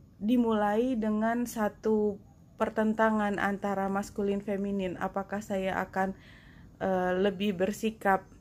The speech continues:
menerima atau memberi, bersaing atau menyayangi, hal seperti itu yang sepertinya dualitas, sepertinya adalah hal yang beroposisi, tapi sebenarnya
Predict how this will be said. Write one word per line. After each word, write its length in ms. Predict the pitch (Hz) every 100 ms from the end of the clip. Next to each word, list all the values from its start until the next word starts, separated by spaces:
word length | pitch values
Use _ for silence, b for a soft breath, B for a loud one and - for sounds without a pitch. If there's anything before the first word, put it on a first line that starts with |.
| -
menerima 800 | 202 214 202 196 220 214 214 208
atau 80 | 202
memberi, 640 | 196 190 185 190 202 196 -
bersaing 640 | 202 208 208 185 208 214
atau 240 | 190 190 196
menyayangi, 960 | 196 196 190 190 185 196 208 208 208
hal 160 | 202 202
seperti 400 | 214 202 - 226
itu 80 | 226
yang 240 | 220 220
sepertinya 480 | 220 240 226 254 277
dualitas, 800 | 254 220 202 240 - 180 247 -
sepertinya 640 | 220 220 226 233 240 254
adalah 400 | 240 208 208 220 220 B B B
hal 160 | 220 240
yang 320 | 226 214 214
beroposisi, 640 | 196 196 185 202 202 - 220
tapi 320 | 220 208 233
sebenarnya 640 | 202 208 196 208 226 240